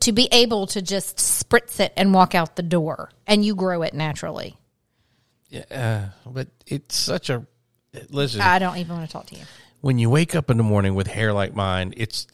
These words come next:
Speaker 2: it's, if I've had a restless night, I can tell how much rest I've gotten. If I get out of bed
Speaker 1: <laughs>
Speaker 2: and my hair looks okay,
Speaker 1: <laughs>
Speaker 2: if it looks like I j-, you know, I'm, I, I could walk outside and, and see people and be okay with my hair,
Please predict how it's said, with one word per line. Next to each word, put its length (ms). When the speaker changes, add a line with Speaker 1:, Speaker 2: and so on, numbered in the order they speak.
Speaker 2:
it's, 260
if 160
I've 160
had 160
a 40
restless 480
night, 240
I 120
can 140
tell 240
how 220
much 260
rest 320
I've 160
gotten. 340
If 120
I 100
get 340
out 140
of 160
bed 380
Speaker 1:
<laughs> 140
Speaker 2:
and 120
my 140
hair 220
looks 340
okay, 640
Speaker 1:
<laughs> 120
Speaker 2:
if 960
it 80
looks 260
like 260
I 160
j-, 280
you 140
know, 240
I'm, 300
I, 140
I 100
could 260
walk 400
outside 480
and, 180
and 220
see 220
people 380
and 140
be 140
okay 320
with 160
my 140
hair, 260